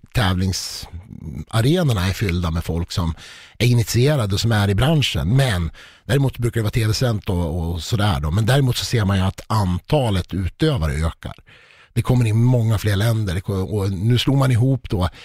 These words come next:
den ryska organisationen V M M A, V M M A, som egentligen M ett skötte,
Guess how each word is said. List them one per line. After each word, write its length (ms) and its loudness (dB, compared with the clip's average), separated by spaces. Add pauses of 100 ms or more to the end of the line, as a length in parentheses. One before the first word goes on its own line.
(400)
den 200 2
ryska 440 0
organisationen 800 -2
V 220 2
M 160 2
M 140 2
A, 200 2 (200)
V 400 2
M 280 2
M 240 -2
A, 280 -4 (640)
som 200 2
egentligen 340 0
M 340 2
ett 160 0
skötte, 460 -8